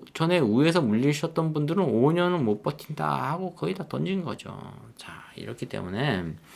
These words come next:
보험에서도 지금 계속 사들인다. 한국전력 지금 안 사는 데가 없어요. 기관들이. 외국인부터 해서 기관들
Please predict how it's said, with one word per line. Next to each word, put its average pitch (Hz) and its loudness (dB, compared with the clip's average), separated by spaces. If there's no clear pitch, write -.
보험에서도 247 8
지금 190 0
계속 165 -4
사들인다. - -12
한국전력 247 -2
지금 170 -2
안 123 2
사는 220 2
데가 214 2
없어요. 95 0
기관들이. 107 0
외국인부터 170 0
해서 165 -2
기관들 156 -4